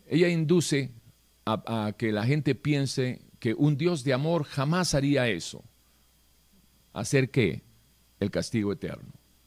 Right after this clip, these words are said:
¿Y cuál es la propuesta de ella? De que el alma, cuando llega al fuego eterno, se destruye, pero no va a estar en un castigo eterno.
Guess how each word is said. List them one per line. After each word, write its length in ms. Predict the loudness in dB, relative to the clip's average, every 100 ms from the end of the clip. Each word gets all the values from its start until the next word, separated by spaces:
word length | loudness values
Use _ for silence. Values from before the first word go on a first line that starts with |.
| _ _ _
¿Y 80 | -8
cuál 220 | -2 2
es 60 | 2
la 140 | 2
propuesta 480 | 0 -2 -2 0 0
de 140 | 2
ella? 240 | 2 0 -2 _ _ -14
De 160 | -2 0
que 140 | 2 2
el 160 | 4 4
alma, 560 | 4 4 2 0 -2 -10 -20 _ _ -6
cuando 520 | -2 0 0 0 -2
llega 640 | 0 2 2 2 0 -2
al 340 | -6 -6 -6 -4
fuego 380 | 2 2 4
eterno, 500 | 2 2 0 0 -2 -6 _ _ _ _ _ -12
se 220 | 0 2
destruye, 640 | 2 0 2 2 2 -2 -12 -20 _ _ _ -20
pero 220 | -4 -2 0
no 160 | 0
va 80 | 0
a 60 | -2
estar 320 | 0 0 0
en 80 | 0
un 160 | 0
castigo 560 | 0 -4 0 0 0 -2 -4
eterno. 560 | -4 -2 -4 -6 -14